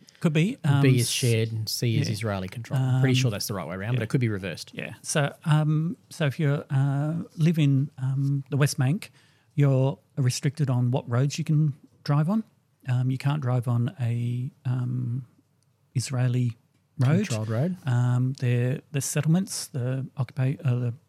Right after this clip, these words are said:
Speaker 1: Israeli Jewish settlements, you can't go into those areas.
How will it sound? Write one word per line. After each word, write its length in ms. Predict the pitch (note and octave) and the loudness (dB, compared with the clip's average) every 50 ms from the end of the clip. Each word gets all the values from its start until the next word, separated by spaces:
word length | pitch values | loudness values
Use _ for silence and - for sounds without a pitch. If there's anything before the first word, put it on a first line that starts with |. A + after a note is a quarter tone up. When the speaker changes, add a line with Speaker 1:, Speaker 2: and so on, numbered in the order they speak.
| _ _ _ _ _ _ - _ _ | _ _ _ _ _ _ -20 _ _
Speaker 1:
Israeli 640 | - B2+ - - C3+ B2 B2+ A#2+ A#2+ A#2+ A#2+ A2 - _ _ - | -6 -6 -2 -2 0 0 2 2 0 0 -2 -2 -6 _ _ -2
Jewish 340 | - D3+ C3+ B2+ - - | 0 2 2 2 0 -2
settlements, 560 | - - - D3 E3 E3+ F3+ G3+ - - - - - _ _ _ | -2 0 0 2 4 4 2 2 0 -6 -10 -12 -14 _ _ _
you 80 | - B2 | -8 -6
can't 240 | - - B2+ - | -2 -2 -2 -2
go 160 | D3+ B2+ A#2+ A#2 | 0 0 0 0
into 180 | A2 A2+ - B2+ | 0 0 -2 -2
those 280 | A#2+ B2 C#3 C#3+ - | -2 -2 -2 0 0
areas. 440 | D#3 D3+ D#3 E3 E3 D#3+ D#3 - | 0 0 2 2 2 0 0 -2